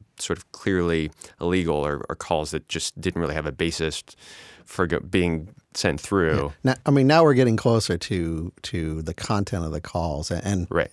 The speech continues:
Speaker 2: truly whether or not they're illegal or not. So, so the blocking can be based upon, um, analytics. And, and one point I wanna make is that this, what we're talking about here, is distinct from the call labeling,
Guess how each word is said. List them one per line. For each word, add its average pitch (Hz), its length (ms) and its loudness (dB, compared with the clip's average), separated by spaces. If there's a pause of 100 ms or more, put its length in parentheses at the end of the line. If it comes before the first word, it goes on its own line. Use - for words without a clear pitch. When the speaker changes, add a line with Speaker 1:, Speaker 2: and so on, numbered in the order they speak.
Speaker 2:
truly 110 340 2
whether 87 240 0
or 87 40 -2
not 82 200 -2
they're 82 160 -2
illegal 82 340 -6
or 78 120 -4
not. 78 240 -6
So, 123 100 0 (340)
so - 140 2
the 113 120 4
blocking 135 480 6
can 123 180 2
be 117 100 2
based 104 420 0
upon, 92 720 -4 (360)
um, 82 300 -4 (120)
analytics. 92 640 0
And, 101 140 0
and 107 180 2
one 131 160 6
point 123 240 4
I 117 80 6
wanna 110 200 4
make 95 380 0
is 92 200 -4
that 92 180 -4 (540)
this, 151 480 4
what 113 100 2
we're 107 80 2
talking 156 220 2
about 113 120 4
here, 120 160 4
is 95 140 2
distinct 120 640 0
from 107 260 0
the 98 100 2
call 104 400 0
labeling, 120 840 2